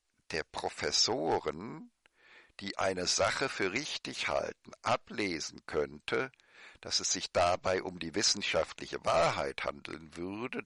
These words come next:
das ist Wissenschaftsdiktatur. Immer in der Geschichte der Wissenschaft hatten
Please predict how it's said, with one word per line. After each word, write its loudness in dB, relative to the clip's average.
das 2
ist -4
Wissenschaftsdiktatur. -4
Immer 2
in -2
der 4
Geschichte 0
der 2
Wissenschaft 0
hatten -2